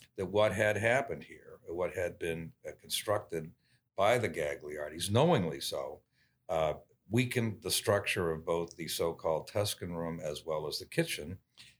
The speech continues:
And the experts told the jury that these, both of these, uh, uh, rooms were in danger of collapse without notice. Uh, as I'd indicated earlier, Bob, uh,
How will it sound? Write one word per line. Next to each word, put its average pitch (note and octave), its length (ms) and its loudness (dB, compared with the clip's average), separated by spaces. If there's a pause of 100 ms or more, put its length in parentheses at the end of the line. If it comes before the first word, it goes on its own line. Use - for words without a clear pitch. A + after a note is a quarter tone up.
(100)
And G2 100 -2
the G2 120 4
experts F2+ 500 0
told G2 260 2
the F2 80 0
jury G2 440 2
that E2+ 260 -4
these, G2 320 -4 (300)
both A#2+ 240 2
of F2+ 120 -4
these, F#2 440 -2
uh, E2+ 240 2 (200)
uh, D#2+ 200 -2
rooms F#2 600 2 (360)
were F#2+ 240 2
in G2 140 -2
danger G2 500 2
of G#2+ 140 -2
collapse G#2+ 580 2
without F#2 500 0
notice. C#3+ 640 0
Uh, D#2 260 -2 (140)
as D#2+ 120 -8
I'd E2 160 -4
indicated F2 500 -4
earlier, F#2 500 0
Bob, D2+ 340 -4 (540)
uh, D#2+ 280 -6